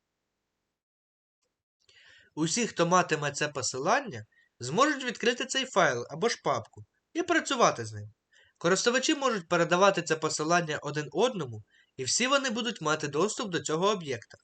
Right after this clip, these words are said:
Фактично, ви викладаєте документ у вільний доступ, навіть не маючи облікового запису Google. Е, користувачі матимуть доступ до вашого документа.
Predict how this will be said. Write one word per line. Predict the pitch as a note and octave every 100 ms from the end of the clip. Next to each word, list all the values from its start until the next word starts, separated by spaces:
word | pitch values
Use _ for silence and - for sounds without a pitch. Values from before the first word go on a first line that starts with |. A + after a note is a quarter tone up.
| _ _ _ _
Фактично, | - E3+ D#4 D#4+ C#4+ A#3 -
ви | F#3 D4+
викладаєте | C#4+ - G#3+ F#3 F#3 E3+
документ | C#3+ C#3 E3 C4+ - -
у | C#3+
вільний | G3+ G#3 F3+
доступ, | D#3+ B2+ - - _ _ _
навіть | C#3+ F#3+ E3+ D3
не | C#3+
маючи | G3 C#4 B3 -
облікового | - B2+ B2 F3+ G3+ G#3 F3+
запису | C#3 C3 C3 C#3+ C#3
Google. | C3 G#2+ - _ _ _ _ _ _ _ _ C3 B2
Е, |
користувачі | A2+ D3+ D3 - D#3 D#3+ C#4+ D#4+ -
матимуть | D3 G#3 A3 F#3 C3+
доступ | D3+ A3+ A3+ D#3+
до |
вашого | C3 E3 A3 A#3
документа. | A#3 A#3+ G#3+ C3 A2